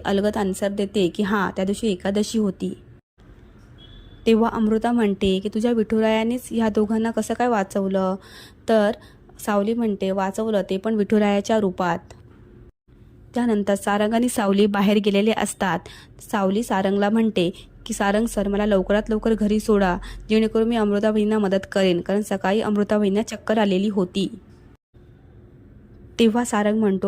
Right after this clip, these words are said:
"अगं सावली, एवढं काय त्याचा विचार करतेस, आपण बाहेर जेवूनच जाऊया." तेव्हा सावली म्हणते की, "सारंग सर, तसं नाही, मी जर घरी गेली नाही तर अमृता वहिनीला सर्व काही काम करावं लागेल,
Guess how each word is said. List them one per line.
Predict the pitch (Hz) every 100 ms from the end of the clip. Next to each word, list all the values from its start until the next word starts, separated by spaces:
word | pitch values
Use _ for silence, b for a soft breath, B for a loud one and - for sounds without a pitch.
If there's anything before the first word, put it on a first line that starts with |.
| -
"अगं | 220 240
सावली, | 233 202 190 202
एवढं | 202 202 247
काय | 247
त्याचा | 226 208 208
विचार | 202 - 202
करतेस, | 202 196 196 180 185 B B B
आपण | - 214 233
बाहेर | 214 208 220
जेवूनच | 214 202 202 220 214
जाऊया." | 208 190 190 170 B B B -
तेव्हा | 214 220
सावली | 240 214 196 214
म्हणते | 214 202 202 214 277 B -
की, | 226
"सारंग | 226 196 208 220
सर, | 214 202 220
तसं | 202 233
नाही, | 226 214 190
मी | 185 208
जर | 226
घरी | 220 202 220
गेली | 208 214
नाही | 220 214 185
तर | 180
अमृता | 190 202 208 220
वहिनीला | 220 214 214 240
सर्व | 214 202 208
काही | 214 220
काम | 220 202
करावं | 214 202 190 202
लागेल, | 202 190 185 165